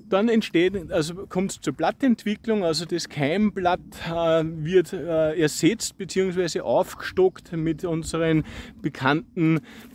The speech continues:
dünngliedrigen, äh, Blättern von einkeimblättrigen Pflanzen. Und das geht bei der Wintergerste drei bis vier Blätter, sollte die haben, dass die praktisch dann gut über den Winter kommt.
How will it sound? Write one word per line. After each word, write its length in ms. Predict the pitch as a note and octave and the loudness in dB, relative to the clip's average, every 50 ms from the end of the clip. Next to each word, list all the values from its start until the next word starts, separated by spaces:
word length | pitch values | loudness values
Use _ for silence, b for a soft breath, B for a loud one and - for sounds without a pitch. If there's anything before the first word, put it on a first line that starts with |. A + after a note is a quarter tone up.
| - | 4
dünngliedrigen, 1300 | F3 F3+ G3+ G#3+ G3+ - - - F3+ F3 F#3 F#3 - D3+ D#3+ E3 D#3+ D#3+ D3+ D3+ D3 C#3+ D3 D3 E3+ A#3 | 6 8 8 8 6 2 -2 -2 0 0 0 2 2 4 4 4 6 6 6 8 8 6 6 4 2 -2
äh, 220 | F3 C#3 C#3+ C#3+ B2+ | 0 0 0 0 0
Blättern 460 | - D3 C#3+ D#3+ - - - E3+ D#3 | 0 0 0 0 0 -2 -4 -4 -4
von 220 | - - D3+ C#3 D3 | -4 -4 -4 -4 -2
einkeimblättrigen 920 | - C#3+ C3 D#3 C#3+ - C#3 C3+ B2+ A#2 C3 B2 - - A#2+ G#2+ A2+ G#2+ | -2 0 0 0 2 2 2 4 4 4 2 2 0 0 -2 0 0 0
Pflanzen. 540 | - C#3+ D#3 A#3 A3+ - - F3+ G3 A#3 - - - - - - - - - - _ - - | 2 2 2 2 2 0 0 0 0 -2 -2 -6 -14 -16 -16 -16 -18 -20 -20 -20 _ -18 -8
Und 240 | - E3+ F3 E3+ - | -4 -2 -2 -2 -2
das 140 | A3 - - | -4 -4 -2
geht 280 | - D3+ F3+ G#3 - - | 0 0 0 0 0 -2
bei 80 | G#3+ | -2
der 120 | F#3 F#3 E3 | 0 0 2
Wintergerste 840 | F#3+ A3+ C4 - C#4 - - E3 E3+ F#3 F#3 - - - G#3 G3+ G3 B B B B B B B F#3 D#3+ | 4 2 2 2 -2 -4 -2 0 0 0 -2 -2 0 0 0 0 0 B B B B B B B -6 -4
drei 280 | - C#3+ C#3 C#3 F3 G3+ | -2 2 4 4 6 4
bis 220 | G3 G#3 F3+ - | 4 2 0 -2
vier 240 | - - F3+ F#3+ G3+ E3 | -2 -2 0 0 2 2
Blätter, 540 | C#3+ C3+ D#3 G#3+ B2+ - - A#3 A3 G#3 | 2 2 2 2 2 0 0 0 2 0
sollte 380 | F3+ - G3 G3 G3 - - F#3 | 0 0 -2 -4 -4 -6 -8 -6
die 160 | F#3+ F3+ E3 | -2 -2 0
haben, 320 | D3 B2+ A#2+ D3 F#3 G#3 F#3+ | 0 2 2 2 2 2 2
dass 220 | G3 F#3+ E3 - | 0 0 -2 -2
die 100 | - E3 | -6 -4
praktisch 400 | - D3 D3+ D#3+ D#3 - F#3 - | -2 -2 -2 -2 -2 -4 -6 -4
dann 160 | - F3 E3+ | -2 -2 -2
gut 180 | D#3 F#3 F#3+ F3 | 0 0 0 0
über 120 | F3+ D#3 C#3 | 0 0 0
den 100 | C#3+ D#3+ | 2 2
Winter 320 | F#3+ A#3+ A#3+ - F3 D#3 | 4 4 2 2 -2 -4
kommt. 320 | - - D3+ F3+ G3+ - | -2 -2 -2 -2 -2 -4